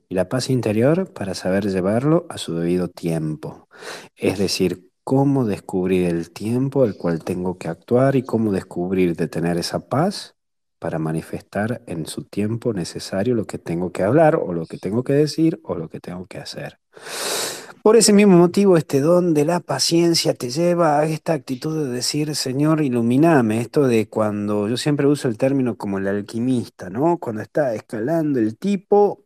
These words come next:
bueno, hay momentos en que le agarra la neblina,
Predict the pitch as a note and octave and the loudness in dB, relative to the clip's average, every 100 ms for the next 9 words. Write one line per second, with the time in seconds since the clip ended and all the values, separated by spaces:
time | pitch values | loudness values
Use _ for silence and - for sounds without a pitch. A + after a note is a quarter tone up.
0 | _ - D#3+ D#3+ B2+ C#3 - - - _ | _ 0 2 4 2 -2 -6 -20 -20 _
1 | _ C3+ D3 C#3+ C#3 C#3 C3+ A#2 A2 G#2+ | _ -4 -2 0 -2 -4 -4 -4 -4 -2
2 | G#2+ A2+ A2+ A2 G2 F#2 G2+ B2 F3+ F#3 | -2 -2 -2 -4 -4 -2 0 2 4 4
3 | F3+ G3+ | 2 0